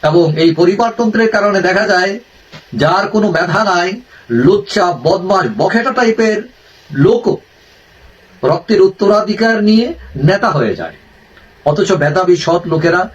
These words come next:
পেছনে পড়ে থাকে, যেটা শুধু দলের জন্য খারাপ তা না, দেশের জন্য খারাপ। এখন দেলোয়ার হোসেন সাইদির এক ছেলে নয়, একবারে দুই ছেলেকে প্রার্থী বানানো এবং বানিয়ে তারা প্রশ্নের জম-, জমা দিয়েছে, প্রশ্নের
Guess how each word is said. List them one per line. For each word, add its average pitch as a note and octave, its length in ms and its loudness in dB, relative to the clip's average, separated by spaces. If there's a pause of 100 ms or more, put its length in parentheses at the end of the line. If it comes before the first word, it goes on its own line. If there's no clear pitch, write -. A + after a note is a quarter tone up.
(180)
পেছনে F3+ 320 2
পড়ে F#2 200 -6
থাকে, - 260 -20 (580)
যেটা D3+ 220 0
শুধু F3 200 2
দলের D#3 320 0
জন্য G3+ 240 -2
খারাপ - 340 -2
তা F#3 120 0
না, F#3+ 120 -2
দেশের D3 380 -4
জন্য F2 300 -6
খারাপ। - 260 -12 (800)
এখন C#3 280 -2
দেলোয়ার D#3 380 0
হোসেন A3 200 0
সাইদির G3+ 540 -2 (640)
এক G#3+ 260 -2
ছেলে B2 300 -4
নয়, D3+ 140 -10 (100)
একবারে F3+ 440 -2
দুই D3+ 360 0
ছেলেকে A3 320 -2
প্রার্থী F3+ 360 -2
বানানো F3+ 440 -2 (1400)
এবং C3+ 260 0
বানিয়ে F#3 560 0 (260)
তারা E3 160 0 (200)
প্রশ্নের F#3 440 -2
জম-, D#3 380 -2
জমা D3+ 220 2
দিয়েছে, D#3+ 400 0
প্রশ্নের E3+ 460 -2